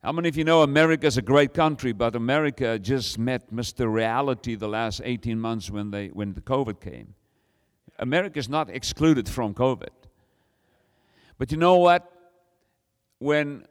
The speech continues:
God saw that Jacob is head over heels in love with Rachel, he closed her womb. Because the Lord saw that Jacob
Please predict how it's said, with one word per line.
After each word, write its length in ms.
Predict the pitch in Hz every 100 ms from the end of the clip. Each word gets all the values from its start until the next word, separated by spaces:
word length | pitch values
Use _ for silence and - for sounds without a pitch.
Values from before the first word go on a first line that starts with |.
| 92
God 280 | 110 156 180
saw 380 | - - 185 170
that 360 | 156 151 151 _ _ _ _ _ _ -
Jacob 520 | - 160 156 175 151
is 120 | 147
head 220 | 107 143 156
over 220 | 151 143
heels 280 | 139 156 127
in 140 | 135
love 200 | 147 143
with 120 | 123
Rachel, 920 | 117 139 165 165 - 104 101 107 110 _ _ _
he 100 | 131
closed 380 | 135 175 175 165
her 100 | 165
womb. 500 | 160 185 180 117 95 87 _ _ _ _ _ _ _ _ _ _ _ _ _ _ _ _ _ _ _ _ _ _ _ _ -
Because 380 | 135 - 165
the 80 | 127
Lord 320 | 147 175 196
saw 400 | - - 180 175 160
that 440 | 151 143 - _ _ _ _
Jacob 720 | 98 101 170 185 - 147 131